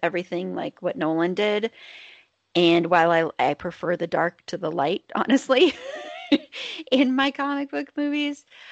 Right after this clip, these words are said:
I do think that they need to find a way to add more light. And I think they've sort of done that. I think they've done that with, with, I think Wonder Woman kind of got that a little bit. And,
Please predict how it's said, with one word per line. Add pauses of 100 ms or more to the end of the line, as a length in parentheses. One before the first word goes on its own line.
(180)
I
do
think
that
they
need
to
find
a
way
to
add
more
light.
And
I
think
they've
sort
of
done
that.
I
think
they've
done
that
with, (260)
with, (400)
I
think
Wonder
Woman
kind
of
got
that
a
little
bit.
And,